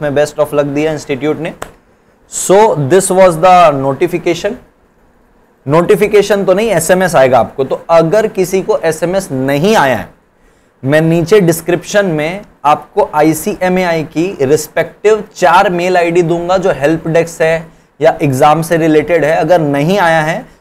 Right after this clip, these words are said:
तो कल exam है और आपका वाकई में अगर technical issue हुआ है और उसकी वजह से आप अगर exam नहीं दे पाए थे और आपको एसएमएस भी नहीं आया है,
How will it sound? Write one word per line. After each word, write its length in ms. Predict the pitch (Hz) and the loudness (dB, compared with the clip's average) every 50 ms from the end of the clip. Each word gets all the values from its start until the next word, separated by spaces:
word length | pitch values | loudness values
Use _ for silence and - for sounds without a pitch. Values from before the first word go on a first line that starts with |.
| _ _ - | _ _ -6
तो 60 | - | -6
कल 300 | 135 - 202 214 220 214 | -2 2 2 4 6 4
exam 420 | 190 156 131 151 151 147 147 127 | 4 2 2 0 0 0 0 0
है 60 | 113 113 | 0 0
और 120 | 135 143 | 2 2
आपका 280 | 143 151 - - 202 196 | 2 2 0 2 2 2
वाकई 520 | 151 127 135 135 135 - - 208 214 220 | 4 4 4 4 4 2 2 0 2 2
में 100 | 214 208 | 0 0
अगर 180 | 196 190 208 196 | 0 0 0 0
technical 540 | 196 180 165 - 175 175 170 185 190 190 | 0 -4 -6 -4 -6 -4 -2 -2 0 0
issue 240 | 185 175 175 196 180 | -2 -2 -2 0 0
हुआ 200 | 156 156 170 175 | 2 2 4 4
है 100 | 185 185 | 4 4
और 80 | 180 170 | 2 2
उसकी 240 | 160 165 - 180 180 | 0 -4 -4 -2 0
वजह 240 | 170 170 160 175 | 0 0 0 -2
से 140 | 170 - 180 | -4 -2 -4
आप 120 | 165 160 170 | -4 -2 -2
अगर 200 | 165 175 165 147 | -2 -2 -2 -2
exam 300 | 139 127 147 156 165 165 | -2 -2 -2 -2 -2 -2
नहीं 400 | 151 139 135 127 131 151 190 202 | -2 -4 -4 -2 0 0 2 2
दे 120 | 202 202 | 2 2
पाए 260 | - - 160 151 147 | 2 2 2 2 2
थे 140 | - 160 165 | 2 0 -2
और 120 | 175 175 | 0 2
आपको 300 | 165 160 151 - - 196 | 2 0 0 0 0 0
एसएमएस 440 | 180 170 165 170 160 175 208 208 196 | 0 2 0 -2 -2 0 0 0 0
भी 120 | 185 214 214 | 0 0 0
नहीं 140 | 202 185 | 0 0
आया 220 | 165 151 147 147 147 | -2 -2 -2 -2 -4
है, 240 | 156 170 196 196 | -4 -6 -8 -10